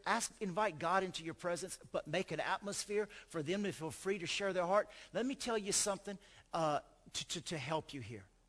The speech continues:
If they cuss, let 'em cuss. Don't get offended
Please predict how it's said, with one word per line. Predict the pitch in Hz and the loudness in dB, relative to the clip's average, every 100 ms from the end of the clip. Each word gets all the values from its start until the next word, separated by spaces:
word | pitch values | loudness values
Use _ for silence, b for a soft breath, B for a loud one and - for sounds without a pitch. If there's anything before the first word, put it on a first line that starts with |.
| _ _ B B B B B _ - | _ _ B B B B B _ 2
If | 208 151 | 2 2
they | 185 | -2
cuss, | - - 226 247 247 - - - - _ _ _ _ _ _ _ _ _ _ _ _ - b b b b - | -2 0 2 2 0 -2 -4 -6 -16 _ _ _ _ _ _ _ _ _ _ _ _ -20 b b b b -6
let | 165 196 | 4 4
'em | 190 | 4
cuss. | - 135 - - - - - _ _ _ _ _ B B B B B B | 0 -6 -6 -10 -8 -10 -14 _ _ _ _ _ B B B B B B
Don't | 135 262 302 | 8 10 10
get | 240 285 | 8 8
offended | 254 - 214 147 120 | 8 6 0 0 -4